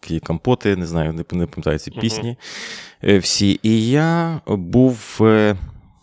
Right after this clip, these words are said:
Speaker 1: е, прихильником такої думки, що давайте не кенселити Юру Бардаша, він все-таки іде в нашу сторону, давайте перетягувати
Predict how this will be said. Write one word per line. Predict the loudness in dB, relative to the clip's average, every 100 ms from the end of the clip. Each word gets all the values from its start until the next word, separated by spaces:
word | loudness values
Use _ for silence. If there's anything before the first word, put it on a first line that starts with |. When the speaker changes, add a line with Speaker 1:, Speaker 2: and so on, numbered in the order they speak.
| _ _ -2
Speaker 1:
е, | 2 2 2
прихильником | -2 4 4 4 2 2 2
такої | 2 4 4
думки, | 6 4 4 0
що | -2 -2 2 4 4 4
давайте | 2 4 2 2 2
не | 2 2 0 -2 _
кенселити | 2 2 2 2 0 0 0 0
Юру | 0 0 -2 -2
Бардаша, | 0 2 0 -2 -4
він | -2 -2
все-таки | -2 -2 -2 -2 -4 -4
іде | -4 -4 2 4 4
в | 0 -8
нашу | -6 -6
сторону, | -2 2 2 2
давайте | -2 -2 -2
перетягувати | -4 -2 0 0 2 0 0